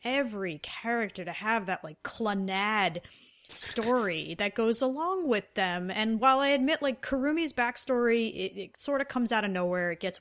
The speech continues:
one singular episode, not everybody is super complicated. Like, real people aren't always that complicated. Like, Chigusa thinks Kurumi is cute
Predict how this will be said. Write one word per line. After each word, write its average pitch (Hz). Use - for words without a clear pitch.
one 220
singular 185
episode, 180
not 185
everybody 381
is 339
super 311
complicated. -
Like, 175
real 269
people 220
aren't 240
always 311
that 320
complicated. 185
Like, 185
Chigusa 240
thinks 220
Kurumi 247
is 277
cute -